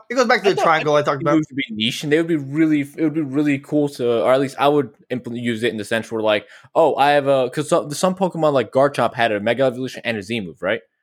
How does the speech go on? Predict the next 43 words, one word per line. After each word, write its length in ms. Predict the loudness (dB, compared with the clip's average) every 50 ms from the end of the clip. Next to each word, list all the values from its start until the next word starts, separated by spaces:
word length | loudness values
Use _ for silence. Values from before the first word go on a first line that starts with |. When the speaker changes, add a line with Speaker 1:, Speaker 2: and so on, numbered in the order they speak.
| _ _ _ -20 _ _ _ _ -2 0
Speaker 1:
Well, 160 | 0 2 4
Garchomp 320 | 4 2 4 2 0 -2
didn't 160 | -2 -2 -2 0
have 120 | -2 -2
a 40 | -2
Z 160 | -4 -4 -6
move, 240 | -6 -6 -10 -8 -4
but, 260 | -4 -4 -4 -6 _ _ _ _ _ _ _ _ -4
um, 420 | 0 0 2 0 0 -2 -4 -8 -2 -2
or 160 | -2 -2 -2
maybe 200 | -4 -8 -8 -8
he 40 | -6
did. 240 | -4 -6 -6 -6 -4
I 80 | -4
don't 120 | -4 -4 -4
remember. 320 | -8 -10 -10 -10 -14 _ _ _ -8
But, 200 | -2 -2 0 2
like, 240 | 2 2 0 0 -2
for 120 | 0 0 2
example, 400 | 2 2 0 0 -2 -8 -6 -4
uh, 460 | 0 2 2 4 4 2 2 0 -4 -8 _ _ _ _ _ _ _ _ _ _ _ _
Snorlax 480 | -6 0 2 4 4 4 2 0 -2 -6
did. 280 | -10 -10 -10 -12 -14 _ _ _ _
He 140 | -4 0 0
had 120 | 0 0
his 140 | 0 -2 -4
own 220 | -4 -4 -4 -4 -6
Z 120 | -8 -10
move. 340 | -10 -10 -10 -10 -10 -10 _ _ _ _ _ _ _ _ _ _ _ -6
Speaker 2:
Did, 300 | -6 -6 -6 -10 -6 -4
did 100 | 2 2
he 60 | 2
have 100 | 2 2
a 40 | 2
Mega 200 | 0 2 2 2
Evolution, 460 | 0 0 -2 -4 -4 -4 -8 -14 -14
though? 160 | -14 -14 -16 _ _ _ _ _ _ _ -20 _ _ _ _ _ _ -20 _ _ -20 -20 _ _ -6
Speaker 1:
No, 180 | -6 -6 -6 -6 _ _ _ _ -6
but 80 | -2 0
he 60 | 0
had 180 | 2 0 -2 -4
a 100 | -6 -4
Gigantamax. 580 | -2 -4 -4 -4 -8 -16 -18 -18 -20 _ -20